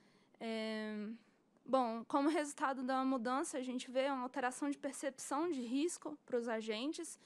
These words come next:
e essa busca de previsibilidade regulatória ocorre apenas imprevisibilidade re-, regulatória. É disso que os meus associados estão sofrendo hoje, tá? É, como solicitação, a gente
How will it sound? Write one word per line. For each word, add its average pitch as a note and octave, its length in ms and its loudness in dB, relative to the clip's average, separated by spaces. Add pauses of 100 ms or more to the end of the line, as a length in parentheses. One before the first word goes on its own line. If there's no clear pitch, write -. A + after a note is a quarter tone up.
(380)
e B3+ 100 4
essa B3+ 240 2
busca D#4 420 -2
de C#4 100 -8
previsibilidade C4 920 -2
regulatória C4 880 -2 (480)
ocorre C4 420 0
apenas C#4 580 0
imprevisibilidade B3+ 1080 0
re-, B3 240 -4
regulatória. B3 760 -4 (120)
É A3 100 -6
disso A3 240 -6
que C4 100 -6
os A#3 60 -4
meus A#3 180 -2
associados A#3+ 500 -4
estão A3 140 -10
sofrendo A3 460 -6
hoje, - 340 -6 (560)
tá? - 220 -8 (380)
É, A3 300 -2
como E4 300 2
solicitação, E4 1000 2 (420)
a B3 160 2
gente C4 840 0